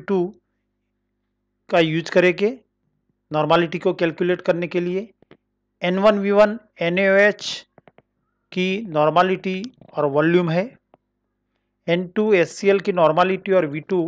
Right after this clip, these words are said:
एचसीएल का वॉल्यूम है। एन टू ट्वेंटी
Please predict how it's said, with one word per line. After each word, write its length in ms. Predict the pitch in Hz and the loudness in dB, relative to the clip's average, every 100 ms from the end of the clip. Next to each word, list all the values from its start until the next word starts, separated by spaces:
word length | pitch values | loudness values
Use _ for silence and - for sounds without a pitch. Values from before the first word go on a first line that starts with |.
| 202 - | -6 -8
एचसीएल 420 | 147 - 185 175 | -8 -6 -4 -2
का 120 | 185 | 0
वॉल्यूम 400 | 175 175 180 180 | 2 0 0 -4
है। 100 | 165 220 _ _ _ _ _ _ _ _ _ _ _ _ _ _ - _ _ _ _ _ _ _ _ _ _ _ _ _ _ | -8 -12 _ _ _ _ _ _ _ _ _ _ _ _ _ _ -20 _ _ _ _ _ _ _ _ _ _ _ _ _ _
एन 200 | - 190 185 | 0 0 0
टू 180 | 220 226 247 - | -2 -2 -4 -4
ट्वेंटी 680 | 175 175 214 220 240 - | -4 -2 -6 -6 -8 -16